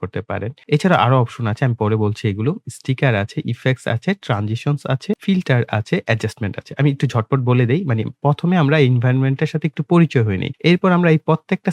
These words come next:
সেগমেন্ট নিয়ে ধীরে ধীরে আলোচনা করবো, যেহেতু আমাদের একটা ভিডিও অনেক লং হবে এবং আমরা একটা ভিডিওতে সমস্ত বিষয়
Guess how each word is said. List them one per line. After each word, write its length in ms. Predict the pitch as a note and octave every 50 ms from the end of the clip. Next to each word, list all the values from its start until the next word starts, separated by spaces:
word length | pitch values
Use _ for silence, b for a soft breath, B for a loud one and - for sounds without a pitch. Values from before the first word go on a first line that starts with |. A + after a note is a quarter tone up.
| - -
সেগমেন্ট 340 | B2+ A2+ A#2+ B2 B2+ C3+ C#3
নিয়ে 140 | D#3 F3+ G3 - _ _ - C3+ -
ধীরে 160 | F3+ G3+ G#3+ E3+
ধীরে 140 | - E3 D3 B2
আলোচনা 260 | A2+ A2 - A2 G#2+ G#2
করবো, 140 | G#2 G2+ G#2+ A2
যেহেতু 160 | B2+ C3+ D#3 D3+
আমাদের 160 | D3 C#3 C#3 C#3
একটা 140 | C3+ - D3 C3+
ভিডিও 160 | B2+ C3 D3 C#3 C3+
অনেক 120 | C3+ C3+ - - A#2
লং 100 | A2+ A#2 B2 A#2 B2+
হবে 200 | C3 B2+ C#3+ G#3 C4 -
এবং 100 | C3 C#3 C#3
আমরা 120 | C3+ C3+ C3 B2+
একটা 160 | B2 - - D3 C#3+
ভিডিওতে 280 | D3+ C#3 D#3+ D#3 - F3 -
সমস্ত 200 | C#3 B2+ A#2+ - A#2+ A2+
বিষয় 180 | - - -